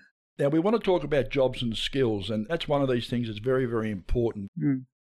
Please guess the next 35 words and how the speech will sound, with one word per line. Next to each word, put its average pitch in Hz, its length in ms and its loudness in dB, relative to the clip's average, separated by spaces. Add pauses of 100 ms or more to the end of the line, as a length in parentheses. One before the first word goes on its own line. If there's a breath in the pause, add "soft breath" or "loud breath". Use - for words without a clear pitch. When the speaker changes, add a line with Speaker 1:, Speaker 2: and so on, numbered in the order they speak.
(260)
Speaker 1:
I 113 100 -2
had 101 100 2
a 87 80 0
rant 107 420 0
on 98 180 -4
last 101 380 -2
week's 101 260 -2
show 104 420 2
about 92 420 -2
driver 98 380 0
recruitment 95 640 -2
and 92 140 -2
retention 101 600 -2
and 90 180 -2
the 85 80 -6
fact 98 280 -4
that - 160 -10
there 95 260 2
is 92 80 0
a 85 60 -8
company 95 500 -4
now 95 320 0
in 104 400 0
Unanderra 113 720 4
which 101 200 -2
is 98 140 -2
offering 98 360 0
a 92 60 -2
five 107 380 0
thousand 101 360 0
dollar 95 200 -2
sign-on 110 520 2
bonus 95 420 0
for 92 160 -6
drivers. 113 720 0